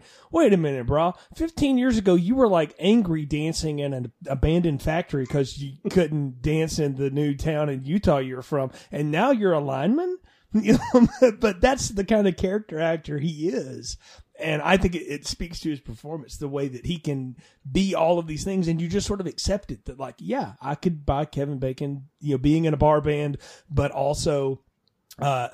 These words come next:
being the guy that, you know, climbs the high poles every day and, and works really hard, um, to provide for his family.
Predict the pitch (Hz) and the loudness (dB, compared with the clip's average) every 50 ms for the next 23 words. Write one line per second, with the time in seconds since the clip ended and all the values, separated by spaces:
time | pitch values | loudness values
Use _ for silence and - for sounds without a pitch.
0 | - _ - - 170 160 156 143 135 151 139 139 139 135 143 147 135 131 - - | -12 _ -4 2 2 2 4 2 2 2 2 0 0 -2 -4 -4 -4 -4 -4 -8
1 | - - 139 139 143 127 135 120 117 139 143 151 - - 135 123 127 127 123 131 | -8 -2 0 0 0 0 0 -2 -2 0 0 2 2 2 0 0 -4 -4 -2 -4
2 | 123 123 127 120 117 123 120 117 120 127 127 123 120 120 120 110 110 123 135 127 | -2 -2 -4 -4 -4 -4 -4 -2 -2 -2 -4 -4 -4 -6 -8 -6 -2 -4 -4 -4
3 | - - - 127 127 143 135 123 120 131 156 180 123 120 120 123 - _ _ _ | -4 -12 -10 -6 -6 -4 -4 -4 -6 -6 -6 -8 -8 -12 -14 -16 -20 _ _ _
4 | _ _ _ - - 117 113 113 110 113 110 113 - _ _ _ - - 131 123 | _ _ _ -12 -12 -10 -10 -8 -10 -10 -10 -12 -16 _ _ _ 0 0 0 2
5 | - 135 120 117 117 120 - - 156 147 - - 170 180 233 196 - | 0 -2 -2 -4 -6 -6 -6 -6 -6 -6 -4 -6 -6 -6 -8 -8 -12